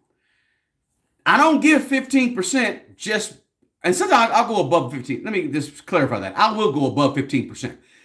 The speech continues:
But I just don't blanketly give the fifteen percent just to give the fifteen percent, just because you showed up and you're breathing, right? Because I was a waiter, I kinda,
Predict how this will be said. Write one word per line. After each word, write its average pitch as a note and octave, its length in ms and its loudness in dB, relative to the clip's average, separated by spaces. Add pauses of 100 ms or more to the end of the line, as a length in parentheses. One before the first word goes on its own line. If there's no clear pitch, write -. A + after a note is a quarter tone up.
(240)
But F3 180 0
I C4+ 160 4
just D4+ 200 0
don't B3 320 2
blanketly F3+ 600 2
give G3+ 220 -2
the E3 80 -4
fifteen F3 460 0
percent D#3 360 -4
just F3+ 200 -2
to C#3+ 80 -4
give D3+ 240 2
the C#3 60 -4
fifteen D3 360 -2
percent, - 300 -4
just D#3 160 -6
because C#3+ 260 -2
you D3 80 -4
showed D#3 340 2
up C#3 140 0
and B2 100 0
you're A#2+ 120 0
breathing, C#3 340 0
right? A#2+ 300 -8 (640)
Because A#3+ 400 4
I C4 140 8
was F#3+ 180 0
a D3 80 2
waiter, A#3 480 0
I F3 100 0
kinda, F3+ 560 0